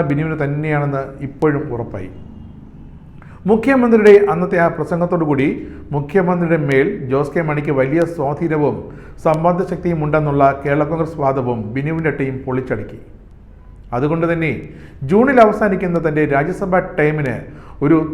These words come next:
തുടരവസരം നേടിയെടുക്കാനാണ് ജോസ് കെ മാണി ഇപ്പോൾ അവസാന ഘട്ടമായി ശ്രമിക്കുന്നത്. അതുകൊണ്ട് തന്നെയാണ് മുഖ്യമന്ത്രിയുടെ അന്നത്തെ നിർത്തിപ്പൊരിക്കലിൽ പ്രവർത്തക വികാരം ഇത്ര കണ്ട് ഇളകി മറിഞ്ഞെന്ന്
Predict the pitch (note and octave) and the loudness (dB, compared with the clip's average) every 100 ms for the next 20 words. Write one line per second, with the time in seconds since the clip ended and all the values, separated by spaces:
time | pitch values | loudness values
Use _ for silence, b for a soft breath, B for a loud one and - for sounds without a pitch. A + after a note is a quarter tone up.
0 | - D3+ F3 F3 D#3 D3+ E3+ E3 C#3+ C3+ | -4 0 4 4 4 2 0 0 -2 -2
1 | D3 D3 D3 C3 A#2+ C#3 A#2+ C3+ C3+ D3+ | -2 0 0 -2 0 -2 0 -2 -2 -2
2 | C#3+ C3+ B2+ C3 A#2 A#2 - A#2+ C3+ D3 | -2 -2 -2 -2 -4 -4 -6 -4 -2 -4
3 | E3+ D#3 D3+ C#3 C3+ C3 B2+ B2+ B2+ A2+ | -2 -4 -4 -6 -6 -6 -8 -6 -6 -6
4 | F#2+ - - - - - - - - B2 | -10 -14 -20 -20 -20 -20 -20 -16 -8 -4
5 | D3 D#3+ E3+ E3+ D3+ A#2+ - B B B | -2 -2 0 0 0 0 -4 B B B
6 | F3 F#3+ B3 A3 G#3 F#3+ F#3 F#3+ D3 D#3+ | -2 0 4 4 4 4 4 4 0 -2
7 | E3+ E3+ D3+ D3+ G3+ F3 D#3+ C#3+ C#3 F3+ | -2 -2 -2 -2 -2 -2 -2 0 -2 -2
8 | C3+ C#3 - F3 D#3 D3+ D3+ D3 - C#3+ | -2 -2 -2 -2 0 2 2 2 -2 -8
9 | - F3+ D#3+ D#3 D3+ D3+ C3 C#3+ D3 D3+ | -6 -2 -2 0 0 0 -2 0 0 -2
10 | C3+ C#3+ D3+ D3 | -2 -2 -4 -6